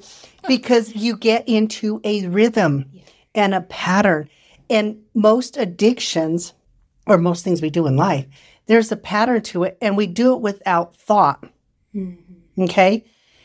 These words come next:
Speaker 1: So the only way to change it is to change how you have to think about it.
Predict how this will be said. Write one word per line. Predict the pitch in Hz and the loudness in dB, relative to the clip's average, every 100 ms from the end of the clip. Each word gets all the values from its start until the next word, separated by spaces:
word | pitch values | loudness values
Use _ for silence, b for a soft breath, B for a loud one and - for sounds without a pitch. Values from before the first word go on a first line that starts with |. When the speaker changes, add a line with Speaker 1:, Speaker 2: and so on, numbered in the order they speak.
| b | b
Speaker 1:
So | - - 226 | -4 2 2
the | 202 - | 2 -4
only | 233 233 240 | -2 0 0
way | 214 196 | 0 -2
to | 190 175 | -4 -10
change | - 262 302 262 | -6 0 2 2
it | 190 - | 0 0
is | 208 175 | -4 -2
to | - | -6
change | - - 180 190 | -6 -2 0 0
how | - 175 | -2 0
you | 175 175 | 2 0
have | 175 147 | -4 -6
to | - | -6
think | - 302 277 | 2 2 2
about | 185 147 | 0 -2
it. | - | -6